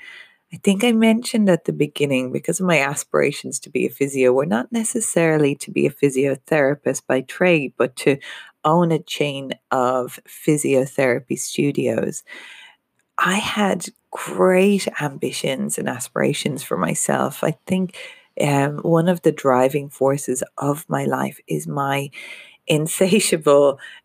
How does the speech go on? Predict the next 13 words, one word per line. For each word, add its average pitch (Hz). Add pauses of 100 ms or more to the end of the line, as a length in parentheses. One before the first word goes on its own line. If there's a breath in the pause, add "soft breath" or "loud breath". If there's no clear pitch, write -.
um, 139 (180)
desire 131
for 117
success. - (100)
It 160 (360)
is 143
something 190
that 143
has 143
completely 156
consumed 135
me 117
for 120